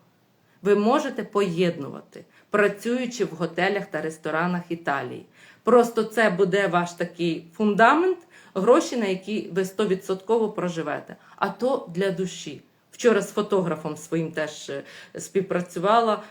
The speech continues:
Вона теж влітку працювала в ресторані, заробила грошей, а зараз зайнялась фотографією, тому що це для душі.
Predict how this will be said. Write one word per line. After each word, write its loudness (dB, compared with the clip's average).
Вона 0
теж -4
влітку -2
працювала 0
в -4
ресторані, -2
заробила 2
грошей, -2
а -4
зараз 0
зайнялась -2
фотографією, -6
тому 0
що -8
це -4
для 0
душі. -6